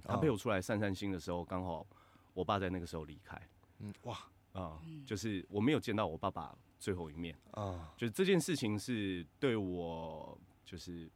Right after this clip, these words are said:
Speaker 1: 影响很深的，就是我跟我爸其实相处的时间超级超级超级少，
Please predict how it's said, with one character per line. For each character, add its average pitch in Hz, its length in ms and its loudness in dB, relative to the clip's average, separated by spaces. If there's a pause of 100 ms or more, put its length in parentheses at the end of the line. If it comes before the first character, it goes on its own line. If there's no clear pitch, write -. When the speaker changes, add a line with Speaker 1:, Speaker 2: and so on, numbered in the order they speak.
Speaker 1:
影 110 140 4
响 123 160 4
很 98 120 0
深 92 240 0
的， 90 100 0
就 170 120 0
是 160 220 4
我 110 320 4
跟 139 140 4
我 131 140 6
爸 113 300 4
其 92 180 -6
实 92 140 0
相 117 400 0
处 92 200 -8
的 82 120 -6
时 85 200 -8
间 85 280 -4
超 120 600 2
级 78 300 -8
超 85 260 -8
级 80 140 -14
超 78 160 -10
级 78 120 -14
少， - 240 -14